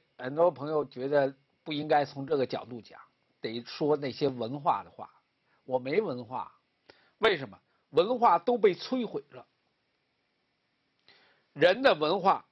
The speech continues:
已经被摧毁了。现在你看是人，他很多不是人。我们讲节目就这么讲的。呃，我个人觉得不容易啊，说实话不容易。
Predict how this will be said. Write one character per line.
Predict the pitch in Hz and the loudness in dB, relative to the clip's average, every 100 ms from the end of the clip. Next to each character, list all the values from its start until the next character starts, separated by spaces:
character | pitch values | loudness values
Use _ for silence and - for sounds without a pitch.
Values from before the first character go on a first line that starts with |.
| _ | _
已 | 143 143 | -10 -6
经 | 151 247 | -2 0
被 | 196 147 | 2 2
摧 | - 147 | 0 -2
毁 | 131 - | -2 -8
了。 | - _ _ _ _ _ _ _ _ _ | -20 _ _ _ _ _ _ _ _ _
现 | - 240 226 | 0 2 4
在 | 220 | 2
你 | 170 | 2
看 | 143 220 202 | -2 0 0
是 | 190 - | -2 -4
人， | 175 135 139 190 _ | 0 2 2 -4 _
他 | 170 185 | -8 -6
很 | 143 143 | -2 0
多 | 196 | 0
不 | - 156 | -2 -12
是 | 196 214 | -8 -8
人。 | 110 - _ _ _ | -8 -14 _ _ _
我 | 135 | -8
们 | 185 | -6
讲 | - 135 - | -2 -4 -2
节 | 143 | -4
目 | 175 | -4
就 | 165 | -6
这 | 143 | -6
么 | 135 | -10
讲 | - - _ | -14 -20 _
的。 | _ _ _ _ _ _ _ _ _ _ _ _ 147 | _ _ _ _ _ _ _ _ _ _ _ _ 2
呃， | 135 131 131 - _ | 4 6 4 -2 _
我 | 131 | -12
个 | 127 175 | 2 2
人 | 175 | 4
觉 | 151 | 2
得 | 143 | 2
不 | 147 | -2
容 | 110 113 151 | -10 -12 -12
易 | 151 - _ _ - | -12 -14 _ _ -2
啊， | 127 | -2
说 | - 202 | 2 0
实 | 202 147 | 2 -2
话 | 147 120 | -2 -4
不 | 120 | -6
容 | 90 85 | -16 -20
易。 | 98 | -20